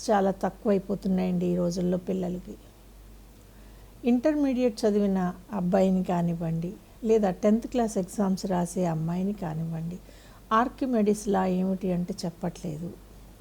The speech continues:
అంటే ఒక రకంగా చెప్పాలి అంటే ఒకప్పుడు ఇండియాలో మేధోశక్తి చాలా ఎక్కువ, పిల్లలకి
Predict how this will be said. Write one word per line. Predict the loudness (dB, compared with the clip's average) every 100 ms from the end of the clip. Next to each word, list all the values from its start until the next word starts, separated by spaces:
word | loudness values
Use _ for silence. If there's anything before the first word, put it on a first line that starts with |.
| -20 -20 -20 -20 -20 -20 -20 -20 -20 -20 -20 -20 -20 -20 -20 -20 -6 -2
అంటే | 2 2 2
ఒక | 2 0
రకంగా | 0 0 0 0
చెప్పాలి | -4 0 0 2 0
అంటే | 0 0 0
ఒకప్పుడు | 0 -4 -2 -2 -2 -2 -6 -14 -20 -20 -20 -20 -18 -2 2
ఇండియాలో | 2 2 2 2 2 2
మేధోశక్తి | 2 0 2 0 0 -4 -2 -2 0
చాలా | 0 2 2 0
ఎక్కువ, | -2 -4 -4 -8 -16 -20 -20 -20 -20 -20 -20 -20 -20 -20 -20 -20 -6 2
పిల్లలకి | 4 4 2 0 0